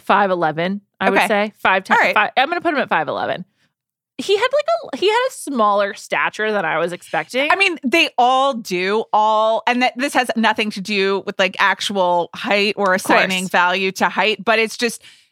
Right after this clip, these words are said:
Speaker 2: when you are a movie star and you are projected on a giant screen, you are, like, quite literally larger than life. So seeing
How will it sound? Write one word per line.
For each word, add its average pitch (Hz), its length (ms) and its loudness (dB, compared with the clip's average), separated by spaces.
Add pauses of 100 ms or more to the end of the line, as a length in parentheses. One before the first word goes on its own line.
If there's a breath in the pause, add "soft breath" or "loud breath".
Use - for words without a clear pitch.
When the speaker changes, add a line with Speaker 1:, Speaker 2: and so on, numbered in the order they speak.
(140)
Speaker 2:
when 240 280 2
you 294 140 2
are 240 320 4
a 220 80 0
movie 220 340 -4
star 170 400 0
and 202 160 -2
you 202 80 -2
are 180 120 2
projected 208 720 0
on 185 160 0
a 185 60 -4
giant 175 420 -2
screen, 196 560 -2
you 202 120 0
are, 190 220 4
like, 170 140 -2
quite 226 320 0
literally 208 420 0
larger 190 460 0
than 180 160 -8
life. 180 240 0
So - 160 -6
seeing 190 880 -2